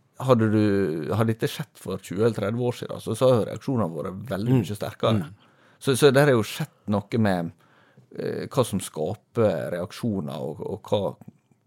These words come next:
Speaker 1: hva folk er blitt vant til.
Speaker 2: Ja, og selv om det er jo, blir jo på en måte et, eh,
Speaker 1: Ja, det var jo et menighetsarrangement, og det var kanskje litt spesielt, eh,
Speaker 2: Jo da,
Speaker 1: litt
Speaker 2: ja,
Speaker 1: annerledes.
Speaker 2: men det er jo på, på en måte, det blir jo det et ytterliggående eksempel, for jeg tror ikke det hadde kunnet skje alle steder.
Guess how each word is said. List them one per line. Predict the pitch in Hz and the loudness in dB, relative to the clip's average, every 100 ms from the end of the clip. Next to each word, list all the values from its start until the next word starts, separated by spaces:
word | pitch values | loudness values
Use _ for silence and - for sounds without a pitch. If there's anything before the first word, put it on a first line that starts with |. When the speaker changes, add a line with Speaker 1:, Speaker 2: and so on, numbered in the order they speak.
| _ _ _ - | _ _ _ -4
Speaker 1:
hva | 117 | 0
folk | 117 - | 0 -2
er | 98 | -6
blitt | 90 | -4
vant | 107 101 - | -4 -4 -8
til. | - - - | -16 -12 -8
Speaker 2:
Ja, | - - - - | -8 -10 -18 -6
og | 104 | 4
selv | 147 120 | 6 6
om | 117 | 8
det | 139 110 | 8 8
er | 120 | 6
jo, | 110 | 4
blir | 95 101 120 101 | 2 2 4 4
jo | 87 _ _ | 2 _ _
på | 101 | -4
en | 98 | 2
måte | 110 | 2
et, | 90 - - - - _ _ - | 0 -12 -20 -20 -20 _ _ -12
eh, | 90 87 71 - - - - | -10 -10 -14 -18 -16 -12 0
Speaker 1:
Ja, | |
det | 123 | 6
var | 143 | 8
jo | 135 | 8
et | 123 | 8
menighetsarrangement, | 113 110 120 147 120 92 110 95 87 | 6 6 6 8 6 4 0 -2 0
og | |
det | 98 | 0
var | 113 107 | 2 2
kanskje | 110 | 0
litt | - | -4
spesielt, | 95 107 95 - - | -4 -2 -2 -4 -8
eh, | 67 101 | -2 6
Speaker 2:
Jo | 147 | 6
da, | 127 | 8
Speaker 1:
litt | 123 | 8
Speaker 2:
ja, | 147 | 10
Speaker 1:
annerledes. | |
Speaker 2:
men | 139 | 8
det | 143 | 10
er | 147 | 8
jo | |
på, | 123 - 135 127 | 8 4 2 2
på | 147 | 4
en | 151 | 6
måte, | 113 120 | 6 4
det | 123 | 6
blir | 131 | 6
jo | 107 | 6
det | 113 | 4
et | 98 98 | 2 2
ytterliggående | 113 95 90 | 2 2 0
eksempel, | 85 90 90 | -2 -4 -4
for | 98 | -4
jeg | |
tror | 92 101 | -2 -2
ikke | 92 | 0
det | 107 92 _ - | 0 0 _ -6
hadde | 95 | -4
kunnet | 98 92 - | -2 -2 2
skje | 113 - | 2 2
alle | 90 | 0
steder. | 101 92 120 151 | 2 4 4 4